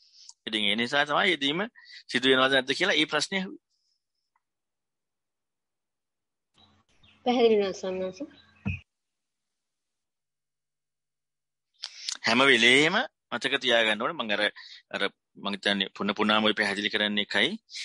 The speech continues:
Speaker 1: එතෙන්ද ඒ කරුණු කියන දෙයට විතරයි. ආයේ පොඩි හෝ හිතින් හිතවිල්ලකට යන්න බෑ.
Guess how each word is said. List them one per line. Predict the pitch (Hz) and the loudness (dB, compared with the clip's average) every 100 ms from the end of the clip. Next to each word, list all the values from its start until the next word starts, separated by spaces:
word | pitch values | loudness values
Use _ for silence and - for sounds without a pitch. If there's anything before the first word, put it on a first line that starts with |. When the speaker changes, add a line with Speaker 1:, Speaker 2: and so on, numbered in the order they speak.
| - | -6
Speaker 1:
එතෙන්ද | - 117 - 160 170 196 | -2 0 2 2 2 0
ඒ | 277 - - 110 | 0 0 -10 -8
කරුණු | - 165 185 214 302 | -2 0 0 -4 -8
කියන | - 156 165 214 | -10 0 0 2
දෙයට | 220 226 269 | 2 0 0
විතරයි. | 254 143 92 - - - _ _ _ _ _ _ _ _ _ _ _ _ - | -6 -8 -10 -14 -20 -20 _ _ _ _ _ _ _ _ _ _ _ _ 2
ආයේ | 104 113 185 - | 4 4 2 -4
පොඩි | - 123 120 156 220 | -8 -10 -2 0 2
හෝ | 254 254 320 | 0 0 0
හිතින් | 262 - 262 247 | -2 -4 -6 -6
හිතවිල්ලකට | 240 247 240 226 | -4 -2 0 0
යන්න | 151 110 | 0 -2
බෑ. | - | -8